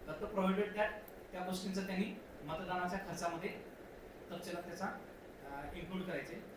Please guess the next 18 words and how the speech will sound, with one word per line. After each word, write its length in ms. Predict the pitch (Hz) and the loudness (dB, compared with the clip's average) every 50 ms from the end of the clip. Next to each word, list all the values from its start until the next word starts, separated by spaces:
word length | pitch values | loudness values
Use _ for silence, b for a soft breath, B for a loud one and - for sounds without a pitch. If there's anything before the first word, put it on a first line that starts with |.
| - - - - - - - | -12 -12 -12 -12 -12 -10 -8
दुसरं 240 | 165 - 190 196 | -6 -4 -4 0
गोष्ट 240 | 196 202 196 - - | 0 0 0 2 4
आहे 100 | 196 208 | 4 4
की, 200 | 202 202 208 214 | 4 4 2 2
अ, 1120 | 226 220 - - - - - - - - - - - - - - - - - - - - - | 2 0 -4 -8 -8 -10 -12 -12 -12 -12 -12 -14 -14 -14 -14 -14 -12 -12 -12 -12 -10 -10 -8
आपल्याकडं 340 | - - 202 196 202 208 220 | -4 0 2 2 4 6 4
आचारसंहितेच्या 960 | 220 214 - - - 202 196 185 214 202 196 208 190 190 - - - 196 202 | 4 4 4 4 4 4 4 4 2 2 2 2 0 0 -2 -4 -2 -2 0
निमित्ताने 680 | 202 190 190 196 190 - - - - - - - - | 2 4 4 4 4 2 -2 -4 -6 -6 -10 -8 -6
काही 220 | 151 170 185 208 214 - - - - | -4 0 0 0 0 -2 -8 -8 -6
do's 520 | 208 226 - - - - - - - - - | -4 -2 -2 -2 -2 -4 -4 -6 -6 -6 -4
आणि 120 | 165 190 | -2 0
don'ts 280 | 185 190 190 180 180 - - - - - - - - - - | 2 4 4 2 2 0 -4 -6 -6 -10 -12 -14 -14 -14 -12
म्हणजे 220 | - 156 151 208 214 | -8 -2 0 0 2
काय 260 | - - 190 190 202 | 2 4 6 6 6
करावे 360 | 196 202 208 202 202 196 208 | 6 6 6 8 8 8 6
आणि 340 | 214 - - - - 175 185 | 4 2 -2 -4 -2 0 0
काय 180 | 180 190 185 190 | 4 6 6 6
नाही 180 | 185 185 156 | 6 4 0